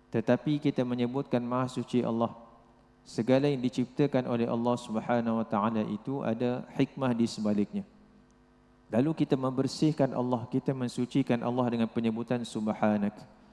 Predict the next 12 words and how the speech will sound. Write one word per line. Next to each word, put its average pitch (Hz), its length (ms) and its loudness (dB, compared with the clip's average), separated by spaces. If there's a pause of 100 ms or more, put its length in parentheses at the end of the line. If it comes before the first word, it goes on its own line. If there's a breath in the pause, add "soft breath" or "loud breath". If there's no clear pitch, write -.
(540 loud breath)
Faqina 139 560 2
azaban 117 560 2
nar. 110 220 2
Maka 120 340 0
oleh 123 320 0
itu, 131 240 -2
ya 107 160 2
Allah, 123 320 0 (880)
jauhkanlah 127 560 2
kami 120 320 0
daripada 107 400 0
neraka. 95 400 -4